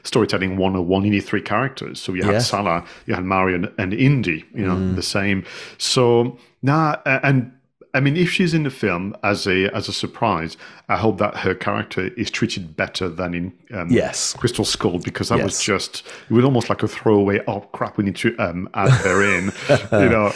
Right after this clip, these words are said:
Speaker 1: a cop-, uh, so that, that, that wasn't great. So, listen, let's make a deal with our audience that we're gonna go back to, you know, uh, Indiana Jones Five, Dials of Destiny on the thirtieth of June,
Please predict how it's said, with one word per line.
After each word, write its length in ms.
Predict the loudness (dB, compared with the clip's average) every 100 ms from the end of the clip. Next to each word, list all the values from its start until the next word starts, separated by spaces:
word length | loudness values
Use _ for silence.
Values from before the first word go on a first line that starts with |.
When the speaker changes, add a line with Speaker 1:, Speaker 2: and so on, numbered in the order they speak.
| -4
Speaker 1:
a 60 |
cop-, 460 | -2 -2 -2 -10 -16
uh, 300 | -6 -2 -2
so 140 | 2
that, 180 | 2 2
that, 220 | 2 0 0
that 100 | 0
wasn't 260 | 0 -2
great. 240 | 0 0 0
So, 360 | 2 4 2 -2 _ _ -2
listen, 400 | 2 2 0 -4 -18 -20 _ _ _ _
let's 460 | 2 2 2 -4 -6 -8
make 420 | -6 -4 -4 -2 2
a 120 | 2
deal 220 | 4 4
with 120 | 4
our 80 | 4
audience 400 | 4 4 2 0
that 160 | -4 -2
we're 80 | 0
gonna 180 | 2 2
go 300 | 2 0 -2 -4
back 400 | -4 -6 -8 -6
to, 220 | -4 0
you 540 | 0 0 -2 -4 -4
know, 280 | -4 -4 -8 -10
uh, 40 | -10 -2
Indiana 340 | 0 0 0
Jones 320 | 0 0 0
Five, 400 | -2 0 2 0
Dials 360 | 0 -2 -2 -4
of 120 | -4
Destiny 500 | -4 -6 -6 -4 -4 -6 -16 -20 _ _ _
on 140 | -2 2
the 120 | 0
thirtieth 600 | 0 -2 0 0 0 0
of 120 | -4
June, 640 | -2 2 4 4 0 -4